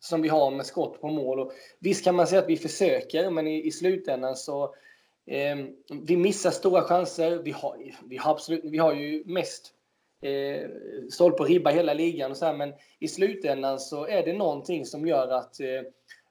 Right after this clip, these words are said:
våran dominans och vårt bollinnehav inte renderar de målen,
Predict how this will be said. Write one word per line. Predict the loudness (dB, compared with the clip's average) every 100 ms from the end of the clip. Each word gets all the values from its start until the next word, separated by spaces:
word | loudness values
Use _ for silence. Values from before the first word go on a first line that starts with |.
| -4
våran | 0 0
dominans | 0 -2 0 2 2 0 -6 -10
och |
vårt | -8 -8 -2
bollinnehav | 0 0 -2 -4 -2 -4 -6
inte | -10 -10 -8 -6
renderar | -6 -4 -2 -2 -2
de | -4 -6 -6
målen, | -6 -6 -6 -8 -10